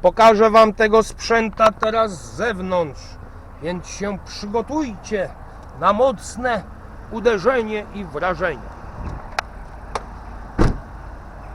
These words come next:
Honda. No, oponki od razu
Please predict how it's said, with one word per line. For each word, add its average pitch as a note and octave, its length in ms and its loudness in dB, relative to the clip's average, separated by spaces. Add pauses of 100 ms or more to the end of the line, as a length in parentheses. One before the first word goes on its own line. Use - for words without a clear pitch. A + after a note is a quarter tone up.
(640)
Honda. G3 760 8 (4000)
No, F#3 260 8
oponki G#3 760 6 (1200)
od F#3+ 300 4
razu G#3+ 600 6